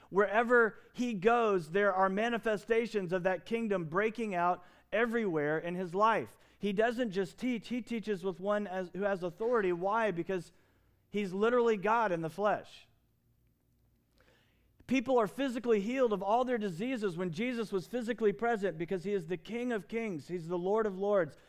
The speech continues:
He's the great physician. So his kingdom is present in his physical being. So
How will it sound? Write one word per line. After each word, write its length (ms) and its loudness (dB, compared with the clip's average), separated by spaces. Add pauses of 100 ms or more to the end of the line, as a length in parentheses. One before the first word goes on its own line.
He's 200 -4
the 120 0
great 340 0
physician. 640 -4
So 260 0 (360)
his 260 0
kingdom 720 0
is 220 -2
present 720 -4
in 160 -6
his 360 -2 (200)
physical 420 -2
being. 480 -4 (1600)
So 320 0